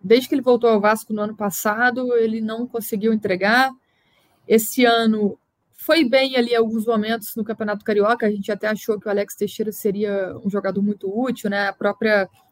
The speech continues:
diretoria do Vasco contava com ele pra fazer outras funções, acreditava que o Alex poderia ser o camisa dez desse time enquanto não encontrasse uma reposição no mercado, por exemplo.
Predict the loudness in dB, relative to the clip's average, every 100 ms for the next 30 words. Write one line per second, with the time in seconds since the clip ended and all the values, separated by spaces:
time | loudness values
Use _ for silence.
0 | _ 0 2 2 2 4 2 2 0 -2
1 | -12 -12 _ _ _ _ _ _ 0 4
2 | 4 4 2 0 2 4 2 0 -6 -6
3 | 0 0 0 -2 -4 -8 -8 -8 -4 0
4 | 0 0 -2 -4 -2 -2 -2 -2 -2 -2
5 | -2 0 0 0 -2 -2 -2 -2 -2 2
6 | 2 2 0 -10 _ _ _ 0 0 0
7 | -12 -4 -2 -2 -8 -6 -4 -4 -4 -6
8 | -8 -8 -6 -6 -2 -2 -2 -4 -6 -4
9 | -2 -4 -4 -8 -6 -6 -4 0 2 2
10 | 0 0 0 0 0 0 -2